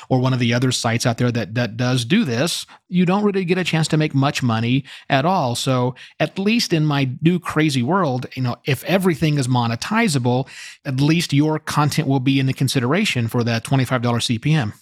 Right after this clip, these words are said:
You only might make a dollar a month of profit, but, you know, that's because you don't have that many downloads. So that's life.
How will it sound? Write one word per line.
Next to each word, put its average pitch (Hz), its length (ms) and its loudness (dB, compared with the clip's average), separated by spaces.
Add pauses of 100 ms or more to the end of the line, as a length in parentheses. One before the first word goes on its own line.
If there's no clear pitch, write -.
You 139 140 2
only 120 100 0
might 117 200 0
make 269 260 2
a - 20 0
dollar 101 460 0
a 95 60 -4
month 107 400 0 (120)
of 107 140 -8
profit, 135 520 -2
but, 131 140 -2
you 151 80 0
know, 120 120 -2
that's 139 180 -2
because 131 320 -2
you 120 220 0
don't 110 280 -6
have 98 140 -8
that 95 120 -6
many 110 160 -6
downloads. 107 500 -4
So 98 340 -6 (140)
that's - 200 -12
life. - 380 -8